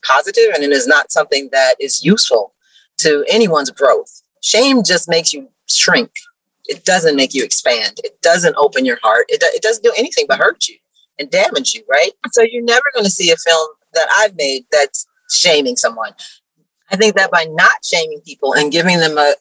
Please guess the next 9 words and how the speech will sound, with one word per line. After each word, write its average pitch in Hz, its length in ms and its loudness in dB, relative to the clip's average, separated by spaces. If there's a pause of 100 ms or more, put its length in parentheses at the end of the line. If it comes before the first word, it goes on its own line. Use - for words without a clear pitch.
(220)
the 151 120 4
space 170 440 0
to - 120 -10
just - 460 2
speak - 320 0
their 143 160 0
truths, 220 640 -2 (440)
you 170 220 0
get 175 420 0